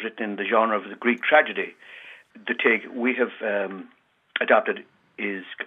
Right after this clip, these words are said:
unusual. Uh, it distinguishes it from others, uh, in that, uh, we have, uh, taken Pilate's, uh, viewpoint as a narrator.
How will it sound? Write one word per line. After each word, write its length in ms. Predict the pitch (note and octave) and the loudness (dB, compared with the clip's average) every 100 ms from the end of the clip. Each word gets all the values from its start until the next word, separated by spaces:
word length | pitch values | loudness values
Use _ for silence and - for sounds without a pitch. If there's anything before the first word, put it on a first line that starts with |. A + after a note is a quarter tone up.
| - | -8
unusual. 580 | B2+ A2+ C3 A#2 F2+ F#2+ F2 G2+ | -2 2 4 2 -2 -8 -6 -4
Uh, 180 | F#2+ | -4
it 240 | G2+ F#2+ - | -6 -10 -12
distinguishes 460 | F#2 G2 G2 F#2+ | -12 -10 -10 -10
it 100 | F#2+ | -10
from 140 | - F#2+ | -10 -8
others, 260 | G2 F#2+ - - - - F#2+ | -6 -6 -10 -14 -20 -14 -8
uh, 240 | F#2+ - | -8 -8
in 160 | F#2+ E2+ | -14 -10
that, 260 | F#2 - - | -12 -8 -2
uh, 240 | G2 F2+ - - - - - | 0 -2 -6 -14 -14 -16 -14
we 180 | G2+ G2 | -8 -6
have, 320 | F#2+ E2+ - | -4 -6 -4
uh, 220 | G2 F#2 F2 _ _ _ _ - G#2+ - | -2 0 -4 _ _ _ _ -14 -12 -4
taken 360 | A2+ G2 F#2+ F#2 _ - | -2 -2 -6 -10 _ 0
Pilate's, 320 | C3+ G2+ G2 - - - | 2 2 -2 -10 -14 -8
uh, 240 | F#2+ F2 F2+ - | -6 -8 -12 -4
viewpoint 480 | A#2 - F2+ F2 - F#2 | -4 -2 -6 -6 -10 -8
as 220 | F#2 E2+ - - | -8 -10 -14 -14
a 340 | F2+ F2 E2+ | -12 -12 -8
narrator. 440 | F#2+ F#2+ A2+ - | -4 2 2 0